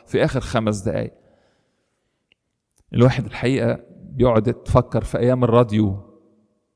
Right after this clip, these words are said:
فاكرين الراديو؟ حاجة كده، بكس كده، وكان في كام قناة وتسمعهم وخلاص، تقفله وخلاص انتهينا على كده، وتسمع ناس بتتكلم كلام يعني،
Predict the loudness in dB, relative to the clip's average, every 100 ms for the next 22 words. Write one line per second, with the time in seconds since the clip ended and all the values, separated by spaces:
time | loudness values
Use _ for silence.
0 | _ -6 -2 0 0 -2 -6 -10 _ _
1 | _ _ _ _ _ _ _ _ -2 -2
2 | 0 -2 0 -2 -2 -6 -14 -20 -18 -16
3 | -14 0 0 0 -8 -2 0 2 0 -2
4 | -6 -14 -20 _ _ _ _ _ -2 0
5 | 0 0 -4 -2 0 2 0 -2 -10 -20
6 | _ -20 _ -20 -8 -2 -2 0 -4 -4
7 | -2 -2 -2 -4 -10 -4 0 2 2 0
8 | -2 -4 -2 -2 0 -2 -4 -4 -4 -6
9 | -6 -4 -4 -6 -8 -8 -4 -4 -4 -4
10 | -2 -2 -4 -4 -6